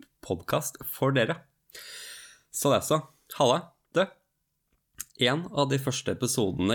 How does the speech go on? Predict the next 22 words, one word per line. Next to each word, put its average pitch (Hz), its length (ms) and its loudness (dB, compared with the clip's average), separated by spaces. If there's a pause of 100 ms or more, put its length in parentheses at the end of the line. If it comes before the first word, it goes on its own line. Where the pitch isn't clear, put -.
i 120 80 0
den 110 160 2
podcasten - 480 -4
her 131 220 2 (240)
handlet 92 320 0
om - 100 -2
hyperaktivitet 101 1000 -2 (480)
og 117 80 2
en 110 180 0
del 95 240 2 (160)
rundt 98 320 0
det. - 140 -2 (1120)
Det 135 160 4
jeg 127 240 4
ser 104 280 0 (200)
på 107 160 0
som 123 280 -2
kjerneelementene 92 1300 0 (100)
i 98 240 0
A 98 160 0
D - 120 -8
H 110 140 0